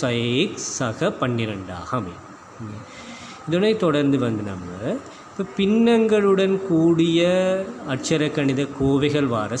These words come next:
சந்தர்ப்பம். பின்னங்களுடன் கூடிய அட்சர கணித கோவைகள் வார சந்தர்ப்பத்துல இதுல நம்ம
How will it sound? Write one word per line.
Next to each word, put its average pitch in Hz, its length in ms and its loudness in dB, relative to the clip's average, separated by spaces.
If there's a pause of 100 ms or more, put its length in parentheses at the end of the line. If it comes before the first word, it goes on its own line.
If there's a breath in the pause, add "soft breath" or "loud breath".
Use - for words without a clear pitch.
சந்தர்ப்பம். 101 440 -6 (580 loud breath)
பின்னங்களுடன் 196 800 2
கூடிய 165 300 4
அட்சர 143 340 0
கணித 139 320 2
கோவைகள் 131 420 0
வார 117 240 0 (140)
சந்தர்ப்பத்துல 98 680 -8 (440)
இதுல 135 200 2 (840 loud breath)
நம்ம 147 200 4